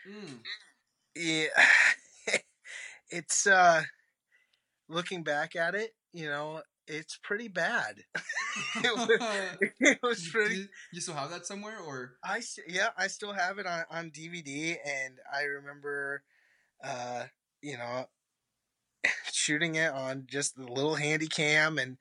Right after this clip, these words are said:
Speaker 2: the special effects were seriously all done in Microsoft Paint. They were frame by
Speaker 1: Oh, wow.
Speaker 2: frame, uh, explosion animations and opening credits and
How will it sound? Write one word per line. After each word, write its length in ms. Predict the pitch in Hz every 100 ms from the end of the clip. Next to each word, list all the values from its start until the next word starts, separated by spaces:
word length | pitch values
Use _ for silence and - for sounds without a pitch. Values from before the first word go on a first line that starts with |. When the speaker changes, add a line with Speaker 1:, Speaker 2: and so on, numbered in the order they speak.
| - - - -
Speaker 2:
the 100 | 143
special 480 | - 160 160 165 147
effects 480 | - 147 151 - 147
were 260 | 139 131
seriously 960 | 131 156 151 156 - 147 143 135 135 135 -
all 260 | 143 143
done 380 | 143 139 135 151
in 260 | 147 127 127 - - - - -
Microsoft 600 | 135 151 165 156 135 -
Paint. 520 | - 143 160 - - - -
They 180 | 139
were 400 | 131 127 127 123 -
frame 380 | - 156 165
by 160 | 147 143
Speaker 1:
Oh, 20 |
wow. 120 | -
Speaker 2:
frame, 600 | 147 147 151 151 151 156 - _ _ _ _ _
uh, 480 | - 131 117 113 117 - _
explosion 720 | 151 - - 156 165 165 170
animations 1000 | 160 160 160 156 160 - 175 170 170 - -
and 240 | 143 131 127
opening 500 | 139 147 156 147 147
credits 580 | - 135 139 156 - -
and 120 | 135